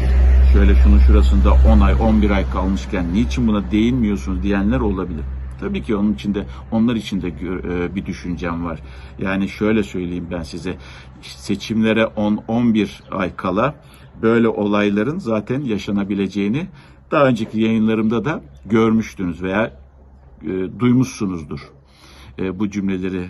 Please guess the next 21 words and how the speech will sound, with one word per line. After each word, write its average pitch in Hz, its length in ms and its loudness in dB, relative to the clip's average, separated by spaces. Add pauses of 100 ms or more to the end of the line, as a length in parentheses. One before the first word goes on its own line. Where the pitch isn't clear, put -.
(100)
e, 90 240 -4
kurduğumu, 90 540 -8
benzer 95 400 -2
cümleleri 90 460 -8
kurduğumu, 85 580 -10 (220)
ülkenin 110 520 -2 (440)
gerginleşeceğinin, 101 1300 0
gerginleşebileceğinin 101 1300 -2
sinyallerini 101 800 -2
o 113 140 -4
günkü 107 260 -4
yayınlarda 101 640 -2
en 143 160 -4
azından 101 440 -4
Türkiye 110 340 -6
gündemini 98 460 -8
takip 107 440 -6
eden 104 300 -4
bir 110 160 -4
kişi 113 280 -6
olarak, 110 320 -4